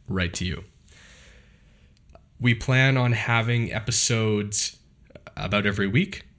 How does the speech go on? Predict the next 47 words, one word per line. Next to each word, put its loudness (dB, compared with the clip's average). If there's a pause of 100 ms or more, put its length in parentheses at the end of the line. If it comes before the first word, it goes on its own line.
(200)
so 2
it -2
should -2
be -2 (680)
pretty 0
consistent 0
for -4
you 0
to -2
tune -2
in. -2 (960)
And 6
if -2
we 2
have 2
more 4
than 6
that, 2
we'll 2
be 2
pumping 2
them 2
out 2
as 0
often 2
as 4
we 4
can. 2 (280)
I 0
think 2
we 4
have 2
a 0
lot 2
of -2
content 2
and -4
stuff 0
we'd 0
like -2
to -8
cover -2
and 0
share 2
with 0
you 2
all, 0